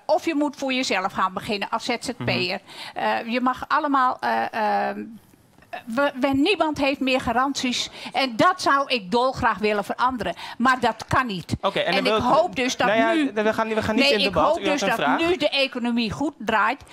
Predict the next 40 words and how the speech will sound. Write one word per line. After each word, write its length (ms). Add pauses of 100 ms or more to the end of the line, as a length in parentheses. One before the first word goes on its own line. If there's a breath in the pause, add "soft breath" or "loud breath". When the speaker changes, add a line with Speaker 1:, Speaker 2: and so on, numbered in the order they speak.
(120 loud breath)
Speaker 1:
dat 240
ook 200
die 180
ouderen 420
weer 140
eens 100
een 80
keertje 300
aan 120
de, 60
aan 320
de 80
bak 220
komen. 240
Speaker 2:
En, 100
en, 160
en 140
dan 160
de 80
eerste 300
vraag 320
was... 280
Hè, 100
het 300
aantal 540
is 160
nog 120
steeds 300
hoog. 400 (460 loud breath)
Ehm, 280
hoe 160
verklaart 340
u 60
dat 100
Speaker 1:
Ja, 160
Speaker 2:
dan? 100
Speaker 1:
maar 140
vergeet 340
even 220
niet. 320